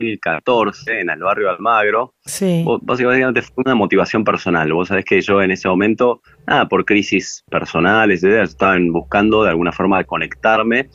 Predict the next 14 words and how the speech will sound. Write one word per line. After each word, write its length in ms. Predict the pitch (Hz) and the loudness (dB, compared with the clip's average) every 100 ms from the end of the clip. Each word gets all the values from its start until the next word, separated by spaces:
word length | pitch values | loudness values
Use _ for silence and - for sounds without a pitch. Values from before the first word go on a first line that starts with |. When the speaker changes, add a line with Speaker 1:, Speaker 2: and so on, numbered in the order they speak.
| - - - _ | -20 -20 -20 _
Speaker 1:
conectarme 420 | 90 85 107 123 | -2 0 2 2
con 140 | 104 104 | 4 4
el 100 | 131 | 4
otro, 320 | 143 117 107 | 2 0 -2
conectarme 400 | 92 82 104 101 | -2 -2 -2 -2
con, 300 | 87 82 78 | -2 -4 -4
con 160 | 80 80 | -4 -4
mis 100 | - | -2
cosas, 380 | 120 107 - | 0 2 0
con 140 | 85 80 | -4 -4
mis 80 | 78 | 0
raíces. 600 | 82 101 104 - 87 80 | 2 2 2 2 0 2
Yo, 300 | 98 95 | 2 2
o 100 | 87 | 0